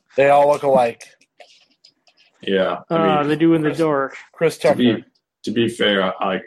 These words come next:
Speaker 2: I could not tell he was Korean.
Speaker 3: <laughs> That would be hard to,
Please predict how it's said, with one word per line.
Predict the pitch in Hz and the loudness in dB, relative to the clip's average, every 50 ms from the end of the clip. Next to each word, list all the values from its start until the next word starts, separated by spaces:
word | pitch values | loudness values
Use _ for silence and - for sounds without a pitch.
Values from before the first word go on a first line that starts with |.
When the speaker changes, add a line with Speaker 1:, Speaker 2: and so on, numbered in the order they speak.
| - - 95 | -10 -12 -12
Speaker 2:
I | |
could | 90 - - | -10 -10 -8
not | 98 90 90 - | -8 -8 -6 -6
tell | 101 98 92 | -4 -4 -4
he | 95 92 87 | -4 -6 -8
was | 90 87 - | -10 -10 -12
Korean. | - - 90 92 92 90 85 90 - _ _ _ _ _ _ _ _ _ _ _ _ _ _ _ _ _ _ _ _ _ _ _ _ _ _ _ _ _ _ _ - | -12 -10 -10 -8 -8 -10 -10 -14 -18 _ _ _ _ _ _ _ _ _ _ _ _ _ _ _ _ _ _ _ _ _ _ _ _ _ _ _ _ _ _ _ -10
Speaker 3:
<laughs> | - - - - - - - - | -10 -10 -10 -12 -14 -14 -12 -10
That | - 139 131 | -8 -8 -8
would | 127 123 | -8 -8
be | 131 123 | -10 -8
hard | 123 127 127 123 117 117 | -8 -8 -8 -8 -8 -10
to, | 120 113 120 | -14 -14 -16